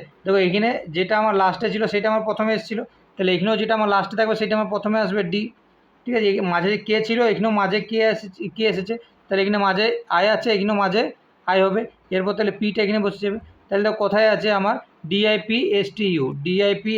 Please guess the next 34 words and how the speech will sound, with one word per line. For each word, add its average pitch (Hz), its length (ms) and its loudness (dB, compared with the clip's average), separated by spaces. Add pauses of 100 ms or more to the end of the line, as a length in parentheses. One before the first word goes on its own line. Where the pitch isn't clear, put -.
এস 196 160 -4
টি 214 120 -2
ইউ 214 80 0 (160)
অপশন 175 220 -2 (100)
ডিতে 190 340 -2
আছে, 139 160 -4 (340)
তাহলে 165 220 0
অপশন 190 200 0 (100)
ডি 196 140 0
হচ্ছে 196 260 0
আমার 226 140 2 (380)
সঠিক 190 280 0
অ্যান্সার। 214 300 0 (120)
বোঝা 180 240 0
গেছে? 208 200 2 (360)
চলো 190 160 2 (100)
নেক্সট 202 220 -2
কোয়েশ্চেন। 139 300 -2 (2000)
আচ্ছা 170 200 0
দেখো 175 200 0
খুব 220 180 0
একটা 226 200 0
ভালো 190 200 4
কোয়েশ্চেন। 190 280 0 (1600)
তাহলে 208 220 0
দেখো 196 140 2 (120)
তিন 220 120 2 (120)
থেকে 226 140 2 (100)
সাত 214 160 0 (100)
কী 226 160 -4
করেছে 202 280 2
আমার? 180 140 0 (300)
প্রথমে 190 280 0 (100)
দুইয়ের 190 200 2